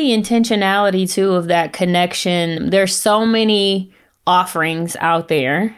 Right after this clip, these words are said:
as we know, right? And I would love your perspective, especially with your background, of how individuals are actually losing sight of that connection and intimacy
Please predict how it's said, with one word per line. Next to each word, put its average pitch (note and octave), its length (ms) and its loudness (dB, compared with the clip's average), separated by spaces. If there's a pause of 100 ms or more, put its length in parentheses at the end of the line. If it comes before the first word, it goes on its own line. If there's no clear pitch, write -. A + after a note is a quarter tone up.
as D#3+ 240 -4
we E3+ 140 -2
know, D#3+ 440 0
right? D#3+ 540 -2 (520)
And F3+ 640 2 (720)
I G3 180 2
would G3 160 0
love G#3+ 280 2
your A3 140 0
perspective, F#3 640 -2
especially F#3 560 -2
with F3 200 -4
your E3+ 120 0
background, D#3+ 920 -2
of E3+ 280 0
how G#3 840 -2
individuals F#3 640 -2
are E3+ 120 2
actually F3 380 -2
losing E3+ 440 -4
sight E3 680 -4
of E3+ 140 -4
that E3+ 220 -2
connection E3+ 500 -4
and D#3+ 100 -6
intimacy D#3+ 840 -4